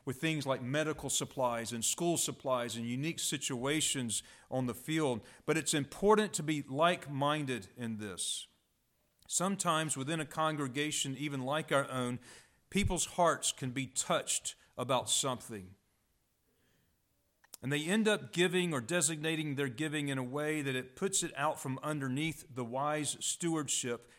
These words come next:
and the usefulness of the leadership of a church that is acquainted with all the facts. And people who are well-intentioned and well-meaning in doing this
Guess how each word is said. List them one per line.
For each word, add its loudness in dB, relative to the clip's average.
and -4
the -2
usefulness 0
of 0
the -2
leadership 0
of -6
a -8
church -2
that -2
is -4
acquainted -2
with -6
all 2
the -6
facts. -8
And 0
people 6
who 8
are 6
well-intentioned 2
and -2
well-meaning 2
in 0
doing 2
this -4